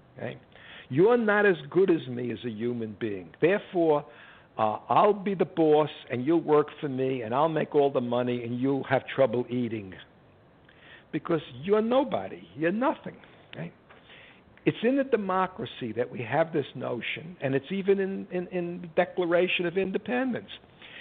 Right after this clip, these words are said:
We hold these truths to be self-evident, that every human being, every human being has the same unalienable rights to life,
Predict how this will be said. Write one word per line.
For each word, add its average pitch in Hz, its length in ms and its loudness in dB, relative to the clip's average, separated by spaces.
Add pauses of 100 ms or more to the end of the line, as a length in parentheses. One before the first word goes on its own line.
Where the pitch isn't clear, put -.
(120)
We 127 120 0
hold 220 460 4
these 214 180 -4 (200)
truths 170 340 4 (100)
to 147 80 -8
be 135 160 -6 (120)
self-evident, 139 840 2 (920)
that 120 180 -4
every 214 300 2
human 190 580 -2
being, 170 340 2 (880)
every 202 300 2
human 165 360 -2
being 127 280 -10
has 113 240 -4
the - 80 -16 (160)
same 185 260 4
unalienable 151 680 4
rights 120 360 -2 (480)
to 127 80 2
life, 131 300 4